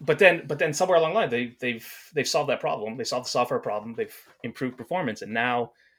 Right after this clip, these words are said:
they, they, uh, somewhere, somewhere in there, they saw this big savings. They started to subsidize,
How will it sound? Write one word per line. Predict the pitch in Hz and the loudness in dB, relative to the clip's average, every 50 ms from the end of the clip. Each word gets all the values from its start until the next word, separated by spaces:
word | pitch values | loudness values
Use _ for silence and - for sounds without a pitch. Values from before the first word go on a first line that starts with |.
| _ _ _ _ _ _ _ _ _ _ _ _ _ _ _ - - - _ | _ _ _ _ _ _ _ _ _ _ _ _ _ _ _ -20 -20 -20 _
they, | 127 117 120 123 117 117 120 117 110 - _ - 123 | -8 2 4 6 6 6 4 0 -4 -8 _ -20 0
they, | 110 117 113 110 110 | 2 4 4 4 4
uh, | 110 - - - 135 127 - - - - - - _ - _ _ _ _ _ _ _ _ | 0 -2 -6 -10 -8 -8 -8 -12 -16 -20 -20 -20 _ -20 _ _ _ _ _ _ _ _
somewhere, | - - - - 143 151 156 143 131 120 113 - - | -10 -6 0 0 2 6 8 8 8 8 6 2 0
somewhere | - - 175 180 160 | 0 0 2 4 4
in | 127 117 | 4 6
there, | 107 107 113 | 6 6 6
they | 117 117 | 4 2
saw | 113 - 127 120 | 2 2 2 2
this | 123 131 120 | 2 0 -2
big | - 127 117 | -2 -4 2
savings. | - 143 180 165 123 95 | 2 2 2 2 -2 -2
They | - 113 | -2 -2
started | - - 139 123 110 104 | 0 2 2 2 0 -2
to | - 98 | -6 -2
subsidize, | - - - 123 131 127 - 120 110 107 107 104 104 110 107 - - - | -2 0 0 0 0 -2 0 2 2 4 4 2 2 0 -4 -6 -10 -12